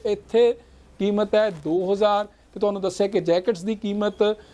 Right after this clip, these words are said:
ਗਿਆਰਾਂ ਸੌ ਤੋਂ ਲੈ ਕੇ ਚੌਦਾਂ ਪੰਦਰਾਂ ਸੌ ਤੱਕ ਤੁਹਾਨੂੰ ਹਰ ਇੱਕ ਨਵੀਂ ਵੈਰਾਈਟੀ ਮਿਲ ਜਾਂਦੀ ਹੈ, ਜਿਹੜੀ ਅੱਜ ਕੱਲ੍ਹ ਟ੍ਰੈਂਡ ਵਿੱਚ ਹੈ।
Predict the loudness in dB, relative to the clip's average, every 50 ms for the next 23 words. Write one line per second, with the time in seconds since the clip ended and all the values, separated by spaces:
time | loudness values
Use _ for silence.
0 | -20 -20 -20 -20 -20 -16 -6 0 2 4 4 4 2 0 -2 0 0 0 0 2
1 | 0 0 2 2 0 -2 0 2 2 2 2 2 0 -2 -2 -2 -4 -4 -6 -6
2 | -4 -2 -2 -2 -2 -2 -4 -2 -2 -4 -2 -2 -2 -2 0 0 -4 -6 -8 -12
3 | _ -20 -4 -2 0 2 2 0 0 -2 -6 -6 -4 -4 -2 -2 -4 -2 0 0
4 | 0 0 0 -2 -4 -2 -2 -2 -2 -2 0 0 0 0 0 0 0 0 -2 -2
5 | -4 -4 -4 -2 -2 -2 -2 -2 -2 -2 -2 -2 -2 0 -2 0 0 0 0 0
6 | 0